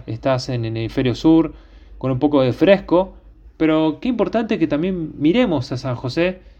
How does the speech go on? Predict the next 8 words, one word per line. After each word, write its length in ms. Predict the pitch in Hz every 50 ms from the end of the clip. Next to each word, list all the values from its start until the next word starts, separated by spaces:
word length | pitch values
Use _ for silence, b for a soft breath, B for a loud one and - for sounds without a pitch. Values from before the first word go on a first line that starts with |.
| b b b -
que 80 | 202
es 120 | 220 220 -
ejemplo 400 | 180 - - 233 220 185 190 165
para 180 | 147 139 135 131
nosotros. 580 | 123 - 147 123 120 - 110 - - - - b b b b b b b b _
Primero, 460 | - 143 151 190 208 202 185 156 135
diría 340 | 127 135 117 123 143 147 139
yo, 460 | 131 - 156 170 175 175 170 - -